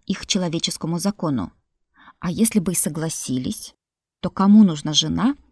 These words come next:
у которой своячница ведьмой родилась? Но теперь люди только порадовались и привели ее цареву писарю и получили за это семь золотых.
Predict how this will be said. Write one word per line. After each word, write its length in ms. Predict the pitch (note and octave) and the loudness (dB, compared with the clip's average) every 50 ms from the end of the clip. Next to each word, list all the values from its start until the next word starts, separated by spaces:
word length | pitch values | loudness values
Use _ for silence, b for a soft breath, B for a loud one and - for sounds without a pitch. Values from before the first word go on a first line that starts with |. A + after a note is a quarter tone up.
| _ _ | _ _
у 40 | - | -8
которой 300 | - F3+ - F3+ E3+ E3+ | -8 -6 -6 -4 -6 -6
своячница 800 | - - - E3 D3+ D3+ G#3 C4+ - - - F3+ - - E3+ | -6 -4 -4 -4 -2 0 0 0 0 0 -2 -2 -2 -2 -4
ведьмой 400 | D3 G3+ G3 D#3 - C#3+ D3 C#3+ | 0 0 0 0 0 -2 -2 -4
родилась? 580 | C3 B2+ - - D3 C3 B2+ - - - - - _ _ _ _ _ _ _ _ _ _ _ _ _ _ _ _ _ _ _ _ _ _ | -6 -8 -8 -8 -8 -8 -8 -12 -12 -16 -20 -20 _ _ _ _ _ _ _ _ _ _ _ _ _ _ _ _ _ _ _ _ _ _
Но 200 | - F#3 F#3+ E3+ | 0 0 0 0
теперь 580 | - - - A#2 - - D3+ C#3+ D#3+ A#3 A#3 _ _ _ _ _ _ _ _ _ - | 0 -4 -6 -6 -6 -2 -2 -2 -2 -2 -4 _ _ _ _ _ _ _ _ _ -8
люди 280 | - E3 F#3 E3 D#3+ E3 | -4 -4 -2 -2 -4 -4
только 300 | - F3+ D#3+ - - - | -4 -4 -4 -4 -6 -8
порадовались 840 | - E3+ D#3 D#3 F3 A3+ A3+ B3+ A3 F#3 D#3+ D3 - - - - _ _ _ _ _ _ _ | -4 -2 -2 2 2 4 4 4 2 0 -2 -6 -8 -10 -12 -16 _ _ _ _ _ _ _
и 100 | - D3+ | -14 -6
привели 460 | - G3 F3+ D#3+ G3+ G3 F#3+ B3+ C4 | -4 -2 0 2 2 4 6 6 6
ее 300 | A3+ G3 E3+ D3+ E3 D#3+ | 6 4 0 -2 -6 -6
цареву 460 | - - F3 D3+ - D#3+ D3+ D3+ C#3+ | -6 -4 -6 -4 -4 -4 -6 -6 -8
писарю 560 | _ - - D3+ - - - E3+ G#3+ A3+ A3+ _ _ _ _ - | _ -10 -12 -10 -8 -6 -4 -2 -2 -2 -2 _ _ _ _ -12
и 80 | - - | -10 -6
получили 560 | - E3+ E3+ F3 - - - A#3+ C#4 C#4 B3+ | -4 -4 -4 -4 -2 0 2 2 4 4 2
за 140 | F#3 F#3 F3+ | 2 2 0
это 380 | E3 D#3 C#3 _ - A#2+ - - _ _ _ | -2 -4 -6 _ -10 -12 -12 -12 _ _ _
семь 320 | - - - E3 D3+ D#3 D#3+ | -12 -8 -6 -4 -4 -4 -2
золотых. 680 | - F3+ F3+ G#3 A3+ A3 - F#3 - - - - | -4 -2 0 0 -2 -2 -2 -8 -6 -8 -14 -16